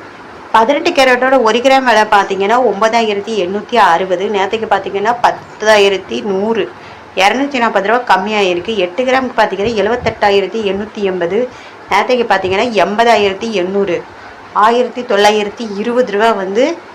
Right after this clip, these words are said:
கம்மியா இருக்கு. பத்து கிராமுக்கு பார்த்தீங்கன்னா தொண்ணூத்தெட்டாயிரத்தி அறுநூறு, நேத்தைக்கு பார்த்தீங்கன்னா ஒரு லட்சத்தி ஆயிரம், ரெண்டாயிரத்தி நானூறு ரூபா வந்து கம்மியா இருக்கு. நூறு கிராமுக்கு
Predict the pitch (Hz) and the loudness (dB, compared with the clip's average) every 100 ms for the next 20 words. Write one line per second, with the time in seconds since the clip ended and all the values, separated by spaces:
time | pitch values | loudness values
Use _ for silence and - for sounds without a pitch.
0 | - - - - - - - 202 247 240 | -20 -20 -20 -20 -20 -6 0 2 2 2
1 | 208 202 247 262 214 202 - 202 196 285 | 2 2 0 0 0 -4 0 0 0 -4
2 | 277 277 269 254 226 220 226 226 277 220 | 2 2 2 0 2 2 2 -4 -2 -4
3 | 226 233 226 226 214 214 220 175 190 220 | -4 -4 0 2 2 2 2 2 2 0
4 | 226 202 226 254 - - - - - 190 | -2 0 -2 -4 -8 -20 -20 -20 -6 -2
5 | 214 254 226 208 233 262 202 214 214 220 | 0 0 0 0 0 0 0 0 -2 -2
6 | 233 214 180 190 214 196 175 - - - | 2 2 4 2 0 -2 -6 -10 -20 -18
7 | - - - 190 226 254 262 254 247 220 | -18 -20 -8 -4 2 2 2 0 0 2
8 | 214 214 208 247 220 233 214 185 214 220 | 2 2 2 2 2 0 0 0 0 0
9 | 190 175 196 233 330 - - - - - | -2 -2 -2 -2 -4 -10 -20 -20 -20 -20
10 | - 208 240 330 311 262 269 277 | -10 -4 0 0 0 0 0 0